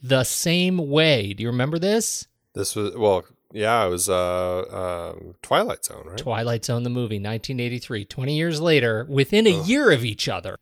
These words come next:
Speaker 1: And they, they had worked together twenty years earlier on Combat, exclamation point, nineteen sixty-two. Is that crazy? That just doesn't happen.
Speaker 2: That's just horrifying.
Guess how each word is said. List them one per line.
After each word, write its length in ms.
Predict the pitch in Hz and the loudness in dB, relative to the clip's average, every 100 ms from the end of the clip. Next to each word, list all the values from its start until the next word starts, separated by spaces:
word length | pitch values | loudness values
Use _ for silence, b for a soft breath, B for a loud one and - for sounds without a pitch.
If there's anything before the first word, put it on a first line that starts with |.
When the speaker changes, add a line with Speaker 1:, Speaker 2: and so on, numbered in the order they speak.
| - | -6
Speaker 1:
And 220 | 139 120 | -4 0
they, 200 | 123 127 | 0 0
they 280 | 127 143 139 | 2 2 2
had 120 | 123 | 0
worked 380 | 123 117 - - | -2 -2 -6 -6
together 600 | 107 170 127 101 92 - b b b b b | 2 2 2 -2 -4 -8 b b b b b
twenty 260 | - 143 131 | -2 0 0
years 200 | 113 101 | 0 0
earlier 560 | 117 110 104 - - - | 0 0 -2 -6 -10 -8
on 240 | 110 104 | -6 -6
Combat, 600 | - 147 123 101 92 - _ _ _ _ - | -6 -6 -4 -2 -4 -8 _ _ _ _ -8
exclamation 540 | 120 - 113 110 - | -8 -6 -4 -4 -4
point, 340 | 98 98 - - _ _ _ _ _ _ - | -8 -10 -12 -18 _ _ _ _ _ _ -12
nineteen 300 | 98 - 107 | -12 -10 -14
sixty-two. 580 | - - - - - 123 _ | -14 -14 -14 -14 -16 -18 _
Is 120 | - | -8
that 200 | - - | -8 -10
crazy? 640 | - 180 185 196 233 202 _ _ _ _ _ - | -8 -4 -2 0 -2 -6 _ _ _ _ _ -12
That 120 | 196 | -6
just 160 | 247 - | -2 0
doesn't 280 | 170 139 | 0 0
happen. 460 | 120 226 226 113 85 _ _ _ _ _ - | -4 -8 -8 -10 -12 _ _ _ _ _ -6
Speaker 2:
That's 180 | 101 | -2
just 180 | - - | -2 -2
horrifying. 580 | 98 92 85 82 85 82 | -6 -6 -6 -10 -10 -14